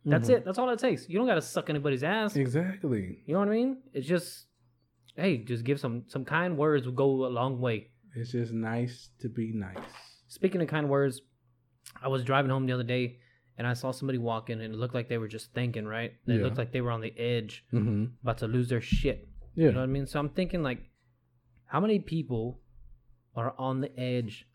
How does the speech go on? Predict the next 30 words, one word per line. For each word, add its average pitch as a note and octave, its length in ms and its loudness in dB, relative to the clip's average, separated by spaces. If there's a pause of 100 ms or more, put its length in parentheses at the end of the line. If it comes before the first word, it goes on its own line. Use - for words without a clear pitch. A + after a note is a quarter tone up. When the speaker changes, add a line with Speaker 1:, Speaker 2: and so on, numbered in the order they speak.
(640)
Speaker 1:
throughout? B2+ 360 2
Like, B2 160 -2
how C3 100 -4
many E3 140 2
people D#3 240 -2
do B2 120 -4
you D3 200 2
encounter C3+ 580 -2 (380)
every C3 240 0
day, B2 460 0 (120)
every C3 180 -2
week, B2 360 2
every B2 160 0
month, A#2 320 -2 (400)
whatever, A2 460 0 (760)
um, G#2 420 -2 (180)
at A2 120 -6
the - 80 -10
store, C3 500 0
at G#2 80 -6
Walmart, A#2 540 -2 (480)
you A2 100 -8
know, G2+ 300 -10
whatever, A#2+ 380 0 (200)
tire C3 280 4
Speaker 2:
Mm-hmm. G#2+ 100 0
Speaker 1:
place, C3+ 380 0 (100)
Speaker 2:
Yeah. G2+ 320 6 (280)
Speaker 1:
grocery C3 360 2
shopping? C3+ 580 -2